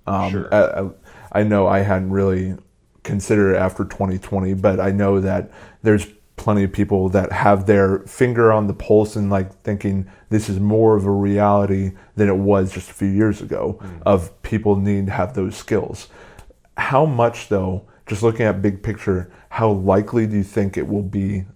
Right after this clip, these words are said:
Speaker 1: that, uh, there's a total collapse in society and you have to fend for yourself like this?
Speaker 2: Mm. Yeah, I think it's very slim.
Speaker 1: Okay.
Speaker 2: I think
Speaker 1: Okay.
Speaker 2: homesteading is always a good idea
Speaker 1: Right.
Speaker 2: because we're already seeing things like supply chain issues.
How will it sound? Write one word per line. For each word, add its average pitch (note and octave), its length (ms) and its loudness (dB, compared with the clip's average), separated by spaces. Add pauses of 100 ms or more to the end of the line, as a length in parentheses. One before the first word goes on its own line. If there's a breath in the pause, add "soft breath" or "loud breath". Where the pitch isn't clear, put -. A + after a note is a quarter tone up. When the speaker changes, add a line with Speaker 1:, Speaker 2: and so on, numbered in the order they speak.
Speaker 1:
that, F#2+ 380 0 (1400 soft breath)
uh, F#2 200 -6
there's G2 300 2
a F#2+ 80 -2
total G2 300 0
collapse F#2 400 -4
in F#2+ 80 -4
society F#2+ 500 -2
and F#2+ 120 -2
you F#2+ 100 -2
have F#2 240 -4
to G2+ 80 -8
fend A2 260 -2
for - 100 -6
yourself - 440 -10
like - 180 -10
this? - 300 -12 (360 loud breath)
Speaker 2:
Mm. F2+ 160 -16 (800 loud breath)
Yeah, G#2 140 -4 (180)
I G#2+ 80 -4
think A2 240 -8
it's G2 160 -10
very F2 280 -8
slim. - 400 -18 (240)
Speaker 1:
Okay. D#2+ 220 -4 (120)
Speaker 2:
I A#2 100 -2
think C#3 260 -6
Speaker 1:
Okay. - 80 -20
Speaker 2:
homesteading A2+ 600 0
is G2+ 140 -8
always G2+ 300 -6
a F#2 60 -14
good E2+ 180 -10
idea D2+ 340 -12
Speaker 1:
Right. D#2+ 140 -16
Speaker 2:
because G#2 460 0
we're G#2+ 220 -6
already A#2+ 360 -4
seeing G#2 400 -10
things F#2 640 -14 (240)
like F#2 400 -10
supply - 480 -12
chain D#2 240 -18
issues. - 580 -20